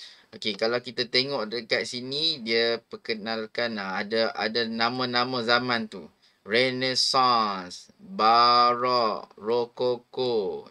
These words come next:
Neoclassicism, Romanticism, Naturalism, Realism dan Impressionism. Ah, ataupun Impressionisme. Semua isme-isme lah kalau bahasa Inggeris tu dia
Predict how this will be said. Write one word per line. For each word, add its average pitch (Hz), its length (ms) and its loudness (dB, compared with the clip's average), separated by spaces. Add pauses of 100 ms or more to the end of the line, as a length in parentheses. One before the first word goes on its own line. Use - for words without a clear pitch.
Neoclassicism, 117 1800 -4
Romanticism, 117 1500 -4 (720)
Naturalism, 117 1500 0 (160)
Realism 120 1400 0
dan 117 400 0
Impressionism. 104 1400 -6 (320)
Ah, 87 720 -16
ataupun 104 560 -8
Impressionisme. 107 1120 -4
Semua 117 480 -6
isme-isme 120 720 -4
lah 131 320 4
kalau 101 240 -6
bahasa 98 240 -12
Inggeris 104 400 -8
tu 151 160 -8
dia 117 160 -10